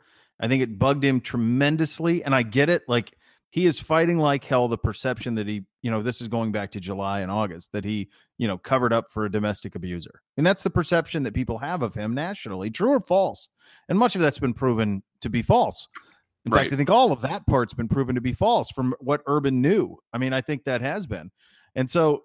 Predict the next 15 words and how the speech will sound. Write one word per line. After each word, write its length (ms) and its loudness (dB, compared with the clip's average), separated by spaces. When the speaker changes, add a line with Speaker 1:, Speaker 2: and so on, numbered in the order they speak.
Speaker 1:
and 160 0
yet, 400 0
like, 200 -4
that 160 -4
narrative 420 -2
is 120 -4
still 280 -6
out 220 -4
there, 140 -2
and 100 -2
he's 140 -6
trying 300 -4
to 100 -2
combat 680 -4
it. 120 -10